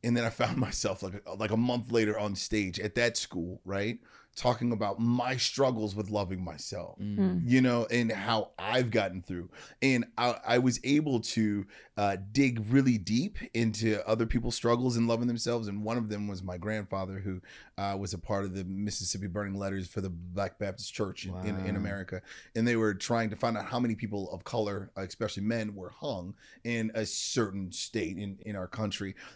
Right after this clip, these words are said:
Speaker 1: And, and, and these hangings were done without trial, without, you know, whatever, right?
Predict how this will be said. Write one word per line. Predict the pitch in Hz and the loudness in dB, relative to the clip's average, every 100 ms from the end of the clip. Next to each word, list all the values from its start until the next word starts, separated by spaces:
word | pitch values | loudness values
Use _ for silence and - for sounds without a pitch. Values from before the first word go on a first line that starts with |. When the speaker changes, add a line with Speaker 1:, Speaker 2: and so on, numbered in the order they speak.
| - | 0
Speaker 1:
And, | 135 131 113 113 | 2 2 0 0
and, | 113 110 107 - | 0 2 0 -2
and | 107 101 98 92 110 | -2 0 -2 -4 -2
these | 107 | -2
hangings | - - 135 117 104 95 | -2 -2 0 2 0 -2
were | 104 | -2
done | 101 104 | 0 -2
without | 98 98 101 - | -2 -2 -2 -4
trial, | - 113 101 98 95 95 98 | -2 0 2 2 0 -2 -4
without, | 101 98 98 92 | -6 -4 -4 -4
you | 107 110 | -2 -2
know, | 92 | -2
whatever, | 90 101 85 80 | -2 -2 -4 -8
right? | 107 | -8